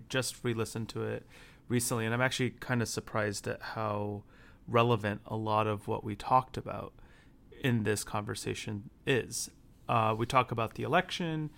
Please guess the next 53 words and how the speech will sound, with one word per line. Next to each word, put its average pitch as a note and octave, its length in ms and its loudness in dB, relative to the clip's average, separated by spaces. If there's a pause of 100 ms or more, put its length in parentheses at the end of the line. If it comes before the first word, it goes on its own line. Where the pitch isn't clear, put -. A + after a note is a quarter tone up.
(520)
uh, A#2+ 180 2
we A#2 60 -2
talk C3+ 120 -6
about A#2+ 160 0
my A2 120 -2
life, B2 680 0
uh, G#2 340 -2 (160)
my, A2 200 -4
the G#2+ 100 -8
careers C3 380 0
that A#2+ 100 0
I've A2+ 160 0
done, A#2 520 0 (100)
uh, G#2+ 400 -2 (120)
right, B2+ 220 0
we A2+ 60 -4
talk A#2+ 80 0
about A2 180 -2
rap A#2 220 4
and A2+ 80 -2
hip C3+ 240 0
hop, B2+ 180 2
of A2+ 140 -4
which G#2+ 160 -8
I'm G#2 100 -6
not G#2 120 -4
an A2 140 -2
expert. B2 600 -2 (520)
We A#2+ 100 -6
talk C#3+ 100 2
about B2+ 120 0
the B2+ 80 2
artistic B2 440 -4
process, E3 560 6
cocktails, C3 840 0
ambitions. A2 800 -4 (440)
There's C3 160 4
a E3 40 6
lot D#3+ 260 10
here, C3 440 8
and A2+ 400 4
Tayshaun's B2 580 0
a A#2 100 -6 (120)
great A2+ 500 -2
person G#2+ 500 -6
to - 100 -10
bounce A2 340 -8
ideas A#2 400 -8
off A#2 260 -12
of. - 160 -10
So A#2 320 -2
I A#2 100 2
hope C3+ 300 0